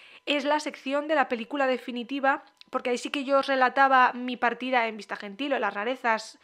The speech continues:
que por cierto todavía nos queda la de Villaverona, que esa no se me olvida. Pero eso, ¿no? Que creo que una cosa así más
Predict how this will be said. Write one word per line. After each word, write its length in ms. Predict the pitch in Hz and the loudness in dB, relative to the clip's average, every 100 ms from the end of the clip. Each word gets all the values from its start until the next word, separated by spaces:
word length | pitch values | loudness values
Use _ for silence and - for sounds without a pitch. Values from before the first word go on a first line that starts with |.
| - - | -12 -4
que 100 | 262 | -2
por 120 | - | -2
cierto 220 | 320 359 | -2 -2
todavía 340 | 269 247 269 | 0 0 0
nos 120 | 302 - | -4 -2
queda 160 | 269 | 0
la 80 | 254 | 0
de 140 | 240 | -2
Villaverona, 540 | 233 220 214 220 302 - | -4 -6 -6 -6 -6 -8
que 80 | 208 | -10
esa 120 | 233 | -10
no 80 | 233 | -10
se 80 | |
me 100 | 208 | -10
olvida. 300 | 208 294 208 - - - _ _ _ | -8 -6 -8 -10 -20 -20 _ _ _
Pero 240 | 269 262 | 4 4
eso, 240 | 269 285 247 | 4 0 0
¿no? 160 | 294 | 0
Que 220 | 277 233 - | 2 -2 0
creo 240 | 277 285 | 2 2
que 180 | 330 302 | 2 -2
una 260 | 277 302 | -2 -2
cosa 280 | 311 294 294 | 0 0 0
así 400 | 269 - 294 269 247 | -4 -4 -6 -6 -6
más 520 | 262 269 269 - | 0 2 2 -4